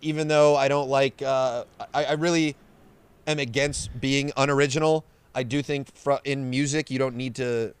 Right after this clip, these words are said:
treat it like comedy, and you can get away with stealing things a little more. And, uh, I, I believe, I think, like, Van Gogh or Picasso said, "If you steal, if you copy one person, it's stealing. If you copy a lot of people, it's art."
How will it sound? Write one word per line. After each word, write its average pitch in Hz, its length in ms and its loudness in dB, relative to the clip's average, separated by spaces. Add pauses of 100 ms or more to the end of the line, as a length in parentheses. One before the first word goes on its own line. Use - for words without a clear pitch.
(360)
treat 139 240 -4
it 143 80 0
like 131 180 -4
comedy, 131 420 -4
and 120 100 -8
you 123 80 -8
can 123 160 -8
get 117 160 -2
away 107 280 -2
with 107 320 -8 (760)
stealing 117 500 -8
things 131 260 -8
a 135 40 -4
little 131 200 0
more. 139 340 -2 (480)
And, 120 440 -2
uh, 113 460 2 (100)
I, 107 100 -12 (300)
I 135 40 -6
believe, 185 380 -4 (140)
I 143 60 -6
think, 220 180 -8
like, 135 120 -2
Van 117 280 -4
Gogh 113 160 -2
or 110 80 -2
Picasso 107 460 -8
said, 104 300 -6 (180)
"If 120 100 -8
you 160 100 -6
steal, 156 560 0 (380)
if 143 80 -4
you 202 100 -2
copy 185 380 4
one 156 260 2
person, 165 500 2
it's 123 180 -6
stealing. 151 520 -2 (280)
If - 160 -6
you 143 120 -4
copy 151 460 2
a 127 100 -2
lot 120 260 4
of 147 160 0
people, 151 360 0
it's 120 180 -8
art." 98 320 -6